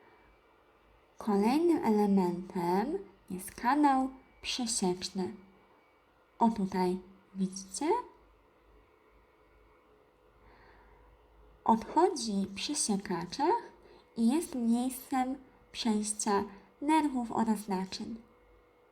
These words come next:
Ostatnim elementem jest kość przysieczna,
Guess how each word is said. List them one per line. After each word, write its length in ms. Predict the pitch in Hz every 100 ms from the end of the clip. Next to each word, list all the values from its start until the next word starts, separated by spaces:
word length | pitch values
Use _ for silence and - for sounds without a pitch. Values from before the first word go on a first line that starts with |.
| _ _ _ _ _ _ _ _ _ _ _ _ _ - - - - -
Ostatnim 640 | 202 - 254 339 - 262
elementem 920 | 226 202 202 196 185 180 190 220 240 381 - - _ _ _ -
jest 480 | 95 95 - - - - _ _ -
kość 580 | 294 339 - - - -
przysieczna, 920 | - - 294 - 196 190 196 214 202